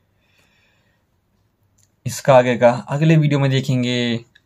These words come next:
अगले वीडियो में देखेंगे। चैनल को सब्सक्राइब कर लो, तो अगले वीडियो में देखेंगे, इसके आगे सीखेंगे। तो जल्द, जैसे जल्दी चैनल को सब्सक्राइब कर लो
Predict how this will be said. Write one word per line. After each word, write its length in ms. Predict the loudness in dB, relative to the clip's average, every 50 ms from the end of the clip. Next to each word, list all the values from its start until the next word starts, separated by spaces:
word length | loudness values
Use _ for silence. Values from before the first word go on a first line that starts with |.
| _ _ _ _ -8
अगले 240 | -6 -4 -2 -2 0
वीडियो 240 | 0 0 2 4
में 120 | 4 4 4
देखेंगे। 440 | 2 0 -2 -4 -4 -4 -4 -4 -4
चैनल 280 | -4 -4 -2 -2 -2 -2
को 120 | -4 -6
सब्सक्राइब 600 | -10 -12 -12 -14 -12 -4 0 4 4 4 4 4
कर 140 | 2 0 0
लो, 520 | 2 2 0 0 0 0 -2 -4 -8 -8 -4
तो 80 | 0 0
अगले 280 | 0 0 0 -2 -2
वीडियो 260 | -2 -2 -2 0 0
में 140 | 0 0 0 0
देखेंगे, 480 | -2 -4 -6 -4 -4 -4 -4 -4 -4
इसके 200 | -6 -4 -4 -4
आगे 160 | -2 -2 -4
सीखेंगे। 760 | -6 -6 -6 -8 -6 -4 -4 -4 -4 -4 -4 -4 -4 -6 -6 -8
तो 180 | -8 -8 -6 -2
जल्द, 480 | 0 0 0 0 0 0 0 -2 -2
जैसे 340 | -2 -2 -2 -2 -4 -6 -4
जल्दी 360 | -2 -2 0 0 0 0 -2 -2
चैनल 280 | -2 -2 -4 -4 -4
को 100 | -6 -6
सब्सक्राइब 520 | -8 -10 -12 -16 -8 -2 2 2 2 2 0
कर 120 | -2 -4
लो 440 | -4 -2 -4 -4 -4 -4 -6 -8 -10